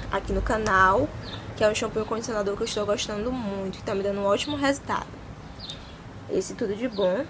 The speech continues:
da Novex. Outro shampoo e condicionador também que eu estava usando bastante, inclusive só tem um restinho de nada, é esse da Elseve. Shampoo e condicionador.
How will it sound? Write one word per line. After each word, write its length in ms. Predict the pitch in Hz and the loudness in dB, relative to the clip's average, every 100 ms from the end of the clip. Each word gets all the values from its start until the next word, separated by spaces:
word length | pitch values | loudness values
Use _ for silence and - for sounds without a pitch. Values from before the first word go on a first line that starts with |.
| - - - - - - - - - - | -8 -18 -16 -16 -14 -14 -14 -12 -12 -2
da 120 | 208 | 2
Novex. 400 | 196 247 214 - - - - - - - - - - - - - | 4 4 4 2 -2 -12 -12 -14 -14 -14 -12 -10 -10 -12 -16 4
Outro 280 | 247 320 381 | 10 12 10
shampoo 680 | - 349 311 - 220 427 - - - - - - - | 4 2 2 2 2 2 0 -4 -8 -4 -4 -4 -10
e 80 | - | -4
condicionador 580 | 233 233 226 226 214 208 | 2 2 6 6 6 6
também 300 | 220 202 196 | 4 2 2
que 60 | 220 | 0
eu 40 | |
estava 200 | 233 220 | 2 2
usando 220 | 214 208 | 2 0
bastante, 840 | 202 277 - - 208 190 190 - | 4 4 4 -2 0 0 -2 -2
inclusive 460 | 277 320 254 226 202 | -2 -4 -2 0 0
só 100 | 220 | -2
tem 160 | 220 220 | 0 -2
um 40 | |
restinho 540 | 269 247 - 330 359 | 0 -2 -2 -2 0
de 100 | 330 | 0
nada, 380 | 285 220 208 214 262 - - - - | 2 2 0 -4 -10 -14 -16 -16 -2
é 280 | - 220 214 | 6 8 8
esse 380 | 226 - 311 381 - - | 6 2 -2 -2 -6 0
da 100 | 202 202 | 4 6
Elseve. 600 | 302 - - - - 233 - - - - - - - - - - - - - - - - - - - - - - - - | 4 4 0 0 -8 -14 -14 -14 -14 -16 -18 -18 -18 -18 -18 -18 -18 -18 -18 -18 -18 -18 -18 -12 -10 -12 -16 -18 -12 -12
Shampoo 680 | - 214 208 - 240 285 427 - - - - - - - - - - - - - | -6 -6 -4 -2 0 2 0 -4 -18 -18 -18 -18 -18 -18 -18 -18 -16 -16 -16 -4
e 300 | 214 214 214 | -2 0 -2
condicionador. 640 | - 220 - 233 254 190 | -2 -2 -2 0 0 -2